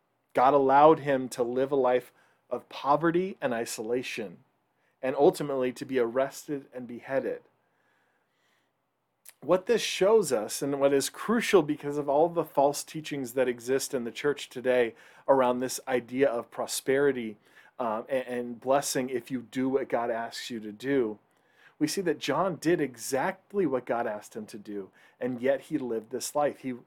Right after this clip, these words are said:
he lived out in the wilderness. He was isolated. Even if he, he had people coming to see him, but it doesn't seem that he had a, a great deal of friends. It doesn't seem that he had a partner. He,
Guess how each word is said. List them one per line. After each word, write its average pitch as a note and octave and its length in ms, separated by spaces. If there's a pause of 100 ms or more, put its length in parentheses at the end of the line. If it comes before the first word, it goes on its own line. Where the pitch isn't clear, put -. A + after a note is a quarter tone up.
(240)
he - 80
lived A#2 260
out C#3+ 240
in D3 80
the C#3 100
wilderness. C#3+ 720
He C#3 120
was C3+ 160 (120)
isolated. C3 720
Even G3+ 240
if G#3+ 120
he, G3+ 160 (320)
he F3 140
had E3 200
people F3+ 240
coming D#3 300
to B2+ 100
see F#3 320
him, B2+ 300 (340)
but D3+ 220
it D#3+ 60
doesn't G#3 260
seem F3+ 300
that D#3 140
he D#3 140
had C#3+ 320 (300)
a, C3+ 120 (160)
a C3+ 120
great C3+ 320
deal C3 200
of A2+ 80
friends. G#2 540
It A2 60
doesn't D3+ 220
seem D#3 200
that B2+ 120
he C3 120
had B2+ 140
a A#2 60
partner. A2+ 600 (340)
He, E3 220